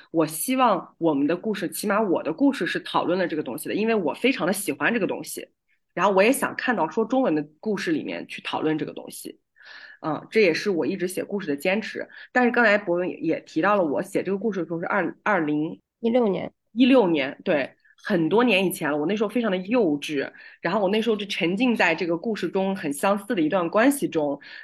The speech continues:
Speaker 1: 所以我现在回去去看的话，那个情绪其实已挺傻的，但是我坚定不移的要爱下去的决心和勇气还是挺真诚的。
Speaker 2: 对，就是我记得我第一次读完这个故事的时候，有一个深刻的感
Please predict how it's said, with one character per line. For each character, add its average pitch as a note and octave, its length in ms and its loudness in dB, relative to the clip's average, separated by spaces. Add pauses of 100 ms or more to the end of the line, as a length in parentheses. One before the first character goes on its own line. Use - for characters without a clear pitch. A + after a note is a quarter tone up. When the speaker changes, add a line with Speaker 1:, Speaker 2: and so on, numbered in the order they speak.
(100)
Speaker 1:
所 G#3 100 4
以 B3 40 6
我 G3+ 120 4
现 B3 240 2
在 G#3 120 4 (160)
回 E3+ 120 0
去 G#3+ 140 -4
去 G3+ 100 -4
看 G3+ 300 0
的 E3+ 60 -2
话， E3+ 160 -4
那 F3+ 120 -2
个 E3+ 140 -2
情 D#3 320 0
绪 A#3 220 0
其 F#3+ 160 -8
实 G#3 120 -2
已 E3+ 120 -6
挺 E3 280 -2
傻 - 340 -2
的， C3 220 -4 (320)
但 B3+ 160 4
是 B3 140 2
我 F3 200 4
坚 C4 220 6
定 A3 220 6
不 G#3+ 80 -4
移 E3+ 160 -2
的 F#3 120 4
要 G3+ 120 4
爱 C#4+ 180 4
下 F3 160 0
去 F#3 140 -4
的 F3+ 100 2
决 F3 220 0
心 A3 260 0
和 A3 60 2
勇 F#3 240 0
气 - 180 -4
还 D#3+ 140 -4
是 G3 100 -4
挺 D3+ 200 -6
真 E3 200 -2
诚 - 220 -10
的。 - 240 -8 (720)
Speaker 2:
对， - 280 0 (120)
就 D#4 140 6
是 C#4 360 6
我 - 200 4
记 C#4+ 160 0
得 D4+ 80 6
我 B3 80 6
第 C4 180 0
一 D#4+ 60 4
次 E4+ 180 -2
读 G#3+ 140 -2
完 F3+ 180 2
这 A3 120 -2
个 G3+ 100 0
故 A3+ 240 0
事 G3+ 160 0
的 F3 100 0
时 F3 160 -2
候， F3 160 0 (120)
有 E3 180 4
一 F#3+ 100 0
个 G#3 120 -2
深 C4+ 240 2
刻 D4 100 0
的 B3 80 2
感 - 180 -6